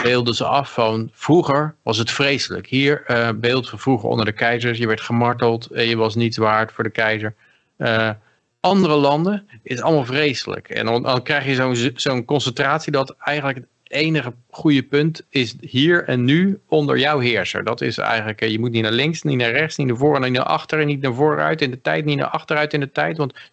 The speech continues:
toekomst is ook vreselijk, want, eh, we krijgen allemaal klimaatcrisissen en dat soort dingen. Dus het is, je zit gewoon helemaal ingesloten tussen, eh, allerlei dingen die erg zijn. En da-, dat, en dat moeten ze al in stand houden. Dat moet onderhouden worden.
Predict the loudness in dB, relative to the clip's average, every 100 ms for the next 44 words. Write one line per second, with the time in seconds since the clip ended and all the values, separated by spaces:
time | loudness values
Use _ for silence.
0 | _ 2 2 0 0 0 0 0 0 0
1 | 0 0 2 0 0 0 0 -4 _ _
2 | _ _ -4 -2 0 -2 0 0 2 0
3 | 0 -2 -2 -2 -2 0 0 -2 0 0
4 | 0 2 2 2 0 -2 -2 -8 -20 -20
5 | -20 _ 2 2 0 0 2 2 2 0
6 | 0 0 2 2 2 0 0 0 0 0
7 | 0 0 -4 -4 -2 0 -2 -6 _ -20
8 | -20 -20 -8 0 2 2 2 2 2 0
9 | 0 2 0 0 0 0 -2 -4 -8 -6
10 | -4 -4 -2 -2 0 -2 -4 _ -6 -2
11 | 0 0 2 2 2 2 0 0 0 2
12 | 2 0 0 0 2 2 2 2 0 0
13 | -2